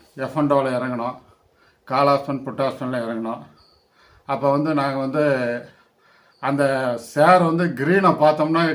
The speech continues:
கிடுகிடுன்ட்டு நாங்க எல்லாம் யோசனை பண்ணிட்டு உடனே போய் முண்டி அடிச்சுட்டு அந்த ஷேரை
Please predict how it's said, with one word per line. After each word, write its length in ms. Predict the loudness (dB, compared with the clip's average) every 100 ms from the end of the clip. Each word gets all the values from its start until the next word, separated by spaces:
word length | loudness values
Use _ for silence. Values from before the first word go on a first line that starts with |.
| -2
கிடுகிடுன்ட்டு 580 | 0 0 0 -2 -2 -2
நாங்க 160 | -2 -2
எல்லாம் 220 | -2 -2
யோசனை 260 | -2 -4 -4 -4
பண்ணிட்டு 320 | -4 -6 -8 -10 _ _ _ _ _ _ _
உடனே 360 | -6 0 2 2 0
போய் 180 | 0 0 2 0 -2 -2 -2
முண்டி 240 | -2 0 0
அடிச்சுட்டு 380 | -2 -4 -2 -2
அந்த 120 | -2 -6
ஷேரை 260 | -4 -2 -2